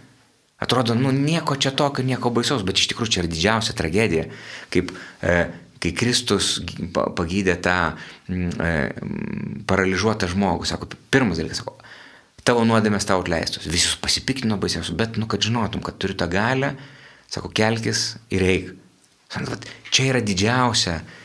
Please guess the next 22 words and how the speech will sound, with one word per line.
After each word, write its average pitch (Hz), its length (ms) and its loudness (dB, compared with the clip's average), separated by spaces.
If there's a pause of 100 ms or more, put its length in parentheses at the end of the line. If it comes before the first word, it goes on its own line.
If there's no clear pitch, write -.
(160)
krikščionybės 95 760 2 (600)
iššūkis. 123 680 2 (380)
Tai - 140 0
yra 98 140 4 (260)
sielos 131 640 2
nuodėmės, 117 680 0 (460)
kurios, 113 540 4 (340)
jeigu 120 320 2
mes 117 240 0
išspręstume 107 800 0 (240)
sielos 117 560 2
nuodėmės, 85 400 -2 (240)
mes 95 240 0
nebegalėtume 104 720 0
daryti 98 400 0 (160)
ir, 87 160 0
ir, 85 160 0
ir 85 160 -2
fizinio 139 400 2
blogio, 82 380 0
nes 85 180 -4
tiesiog, - 320 0